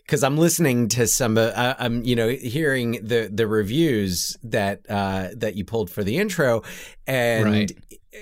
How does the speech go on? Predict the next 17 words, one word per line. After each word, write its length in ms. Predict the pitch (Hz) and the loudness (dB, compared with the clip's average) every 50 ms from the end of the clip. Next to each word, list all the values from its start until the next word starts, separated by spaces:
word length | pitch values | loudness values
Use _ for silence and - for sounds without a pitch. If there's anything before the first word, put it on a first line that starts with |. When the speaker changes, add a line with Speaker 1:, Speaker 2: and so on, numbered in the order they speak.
| - | -4
Speaker 1:
and, 280 | - 180 160 147 165 160 - | 0 2 2 2 2 -2 -2
and 200 | 147 156 139 139 | -2 0 2 2
it's 180 | 143 143 - | 2 0 -2
kinda 320 | - - 147 147 143 143 147 | -2 0 0 0 2 2 2
like, 400 | 151 156 156 170 185 - - 427 392 392 403 403 392 370 | 2 2 2 0 -2 -4 -6 -6 -4 -4 -4 -4 -2 -2
uh, 240 | 330 330 277 277 254 | 0 2 0 0 0
that's, 420 | 214 180 220 233 - - - - | 0 0 0 0 0 -2 -4 -4
I 140 | 277 247 214 | -2 -2 -2
don't 160 | 220 202 - | -2 -2 -2
know 100 | 202 196 | -2 -2
if 120 | 196 185 | -2 0
that 180 | - 196 - - | -2 -2 -2 0
was 180 | 175 160 - 180 | -4 -4 -2 -2
what 240 | 185 180 - _ | -4 -4 -4 _
this 240 | - 175 - - - | -6 -6 -6 -4 -2
movie 380 | 165 165 170 156 160 147 143 139 | -2 -2 0 0 -2 -2 -4 -4
was 500 | 127 127 131 131 127 113 104 - - | -2 -2 -2 0 0 -2 -4 -8 -8